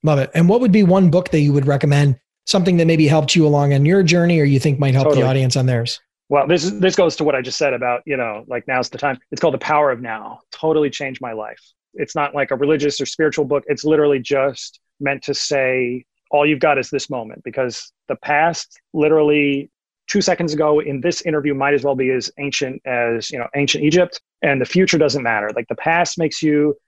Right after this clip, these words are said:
Speaker 2: depressed. The future makes you anxious. Go do something right now.
Speaker 1: Love it. That's great advice. Really appreciate it. Let everybody know how,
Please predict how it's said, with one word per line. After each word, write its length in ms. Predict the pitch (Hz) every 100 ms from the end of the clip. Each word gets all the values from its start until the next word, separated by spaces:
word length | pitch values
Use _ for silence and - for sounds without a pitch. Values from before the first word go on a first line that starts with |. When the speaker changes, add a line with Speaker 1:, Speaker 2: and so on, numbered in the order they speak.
| _
Speaker 2:
depressed. 420 | - - 175 - -
The 80 |
future 300 | - 160 -
makes 200 | 147 139
you 80 | -
anxious. 480 | 147 143 - 147 -
Go 200 | - 139
do 100 | 127
something 300 | - 120 113
right 160 | 113 -
now. 680 | 107 - _ _ _ -
Speaker 1:
Love 120 | 165 147
it. 200 | 139 -
That's 200 | 156 -
great 180 | 180
advice. 500 | 175 147 160 156 - -
Really 300 | 160 190 196
appreciate 520 | 180 190 175 196 175
it. 260 | 170 165 - _ _ _ 165
Let 140 | 190
everybody 240 | 208 208
know 180 | 202 190
how, 280 | 180 180